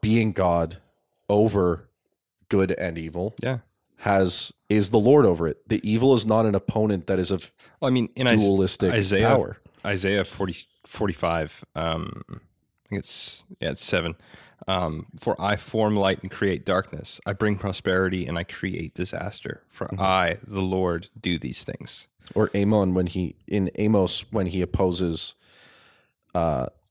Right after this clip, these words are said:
Speaker 1: Israel and he brings the destruction on them, he says, "I will, I will look upon you, uh,
Speaker 2: Not for good, but
Speaker 1: not for
Speaker 2: for
Speaker 1: good, but for evil."
Speaker 2: Yeah, and you even have in
Speaker 1: Yeah.
Speaker 2: Habakkuk where, where the Lord follows to judgment, pestilence follows. And I mean, you even have that whole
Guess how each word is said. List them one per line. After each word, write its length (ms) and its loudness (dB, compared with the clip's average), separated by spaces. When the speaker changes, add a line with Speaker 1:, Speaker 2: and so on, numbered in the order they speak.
Speaker 1:
Israel 480 2
and 120 0
he 120 0
brings 440 0
the 80 -4
destruction 480 0
on 120 0
them, 100 -2
he 60 -6
says, 380 0
"I 160 2
will, 380 2
I 160 4
will 200 2
look 200 0
upon 340 -2
you, 400 -2
uh, 340 2
Speaker 2:
Not 160 0
for 120 -6
good, 320 -2
but 160 0
Speaker 1:
not 160 4
for 40 0
Speaker 2:
for 140 2
Speaker 1:
good, 280 2
but 140 -2
for 160 -6
evil." 400 -6
Speaker 2:
Yeah, 300 -4
and 120 0
you 80 2
even 220 0
have 160 0
in 60 0
Speaker 1:
Yeah. 140 -2
Speaker 2:
Habakkuk 480 -4
where, 420 -2
where 320 0
the 80 -6
Lord 340 -2
follows 600 -4
to 100 -8
judgment, 500 -4
pestilence 600 -6
follows. 440 -10
And 100 0
I 60 2
mean, 180 2
you 100 2
even 220 2
have 160 -2
that 140 0
whole 220 4